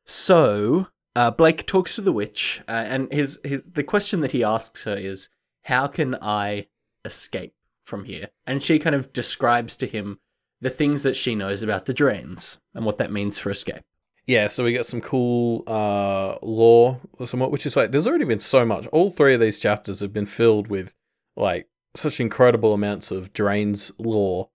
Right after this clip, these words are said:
Speaker 1: Yep.
Speaker 2: Uh, and, and I still don't feel like we have <laughs> anywhere near the whole picture. It's so
Speaker 1: Yeah.
Speaker 2: cool. Uh, there's so much here. Um, in particular, like, you know, obviously there's gods down here, which is, you know,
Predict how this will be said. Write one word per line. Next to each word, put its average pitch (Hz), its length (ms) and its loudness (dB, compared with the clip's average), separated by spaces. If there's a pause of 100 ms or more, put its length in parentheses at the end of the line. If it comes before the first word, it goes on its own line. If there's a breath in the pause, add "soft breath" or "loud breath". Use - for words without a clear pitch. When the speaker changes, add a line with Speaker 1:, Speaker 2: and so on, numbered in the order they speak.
Speaker 1:
Yep. 110 320 -2
Speaker 2:
Uh, 90 320 0 (160)
and, 104 320 -2
and 107 120 -2
I 104 60 0
still - 320 2
don't 113 180 4
feel 98 160 0
like 101 220 -2
we 127 80 -2
have - 400 0
<laughs> 151 80 6
anywhere 123 300 4
near 135 160 6
the 117 80 6
whole 120 160 6
picture. 110 280 0
It's 101 140 -6
so 131 120 0
Speaker 1:
Yeah. 110 140 0 (180)
Speaker 2:
cool. - 40 -10 (400 loud breath)
Uh, 101 220 2
there's 110 120 -2
so 117 120 0
much 104 220 -4
here. 101 220 0 (460)
Um, 113 400 4
in 202 140 0
particular, 175 540 4
like, 131 260 6
you 117 80 -2
know, 110 120 0
obviously 131 280 2
there's 110 220 4
gods 117 420 2
down 120 220 0
here, 123 200 -2
which 117 180 -6
is, 110 280 -6
you 113 80 0
know, 110 180 0